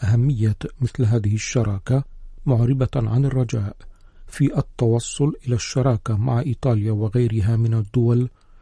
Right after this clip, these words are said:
ووصفت هذا بالأمل الذي لدينا في هذه المرحلة.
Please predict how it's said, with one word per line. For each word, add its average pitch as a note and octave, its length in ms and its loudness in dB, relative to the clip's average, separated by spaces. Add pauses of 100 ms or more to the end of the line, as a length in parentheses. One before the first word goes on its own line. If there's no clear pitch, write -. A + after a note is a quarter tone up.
(240)
ووصفت C3+ 600 -2
هذا A#2 300 0
بالأمل A#2 680 0 (280)
الذي A#2+ 260 4
لدينا G#2+ 460 2
في B2+ 180 0
هذه G2+ 220 2
المرحلة. G2 560 -4